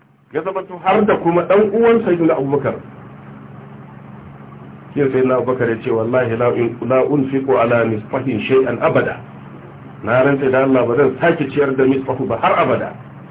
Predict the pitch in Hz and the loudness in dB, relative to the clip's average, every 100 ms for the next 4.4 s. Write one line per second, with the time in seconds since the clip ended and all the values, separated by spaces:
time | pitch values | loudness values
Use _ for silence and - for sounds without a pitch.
0 | - - - 147 151 156 135 131 139 135 | -20 -20 -6 0 2 4 4 4 2 2
1 | 156 147 135 143 151 131 131 123 151 143 | 2 4 4 2 2 0 -2 0 2 2
2 | 135 196 196 - - - - - 110 135 | 4 4 2 -2 -14 -20 -20 -8 0 4
3 | 151 160 156 143 135 123 127 139 123 160 | 4 4 4 2 2 0 2 2 2 2
4 | 160 151 139 151 | 2 2 2 0